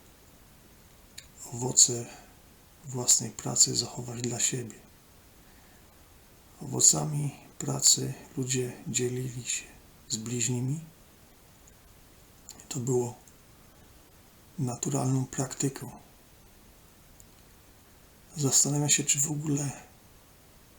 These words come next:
mogła zaistnieć, zaistnieć taka myśl, żeby się z kimś nie podzielić, e, owocami własnej pracy,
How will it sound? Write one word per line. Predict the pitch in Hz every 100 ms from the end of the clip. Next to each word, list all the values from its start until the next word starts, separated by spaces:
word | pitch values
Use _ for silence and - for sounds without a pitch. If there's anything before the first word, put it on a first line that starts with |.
| - - - - - - - - - - -
mogła | 123 127 135 135 135 127 131 127 131 - 139
zaistnieć, | - - 156 - 139 131 - - -
zaistnieć | 139 131 160 156 - 143 -
taka | 127 - 117
myśl, | 120 180 - - 131
żeby | 127 120
się | - 120
z | -
kimś | 139 -
nie | 131
podzielić, | - 123 117 135 131 - - - - - - - - - - - - - - - - - - - -
e, | 120 120 113 -
owocami | 120 123 - 139 127
własnej | 131 - 135
pracy, | - - 185 - 117